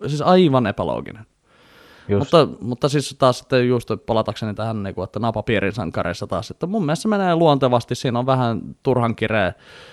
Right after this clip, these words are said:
Speaker 1: tyttöystävä, joka vaatii digiboksia ja aivan looseri jätkä siinä, että joka ei ole ikinä
Speaker 2: Mm.
Speaker 1: saanut mit-, osannut laittaa vessapaperia edes oikeinpäin telineeseen, että
Speaker 2: <laughs>
Speaker 1: niinku, ja niinku tälleen näin. Ja sit just niinku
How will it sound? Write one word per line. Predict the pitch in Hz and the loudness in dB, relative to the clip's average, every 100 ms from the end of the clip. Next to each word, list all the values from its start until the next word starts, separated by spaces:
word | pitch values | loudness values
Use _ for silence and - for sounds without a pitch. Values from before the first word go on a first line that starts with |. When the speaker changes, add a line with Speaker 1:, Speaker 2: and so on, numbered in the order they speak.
| - - | -18 -4
Speaker 1:
tyttöystävä, | 120 - 110 101 95 95 | -4 0 -2 0 -2 -2
joka | 90 98 | -2 0
vaatii | 95 95 98 | 0 0 -2
digiboksia | 101 113 95 92 - | -2 -2 -2 -4 -2
ja | 90 | 0
aivan | - 110 104 92 90 | 0 0 0 -2 -2
looseri | 90 117 80 | -4 -4 -6
jätkä | 73 - - 71 - - - | -6 -6 -6 -6 -8 -14 -14
siinä, | - - 58 | -12 -10 -10
että | 62 65 | -8 -8
joka | 69 71 | -6 -6
ei | 67 | -4
ole | 73 | -6
ikinä | - 82 | -6 -2
Speaker 2:
Mm. | 120 | 0
Speaker 1:
saanut | 120 120 92 | 0 -2 -4
mit-, | 90 - 110 - - - | -8 -10 -14 -16 -20 -10
osannut | 107 113 113 | -8 -4 -2
laittaa | 104 98 95 | -2 -2 -4
vessapaperia | 92 98 110 92 92 80 64 | -4 -4 -6 -6 -6 -4 -4
edes | - - | -4 -6
oikeinpäin | 73 - 73 69 64 | -8 -6 -8 -6 -6
telineeseen, | 55 62 60 57 - 62 52 | -6 -8 -8 -8 -8 -8 -6
että | 117 - | -6 -4
Speaker 2:
<laughs> | |
Speaker 1:
niinku, | - - 135 - - _ _ _ _ _ _ _ _ _ - | -6 -6 -8 -10 -18 _ _ _ _ _ _ _ _ _ -14
ja | 95 | -8
niinku | 98 98 | -8 -6
tälleen | - 120 117 110 | 0 2 2 2
näin. | 113 113 | 2 2
Ja | 117 | 0
sit | 139 151 | 0 2
just | 170 - | 2 2
niinku | 139 127 117 | 2 2 0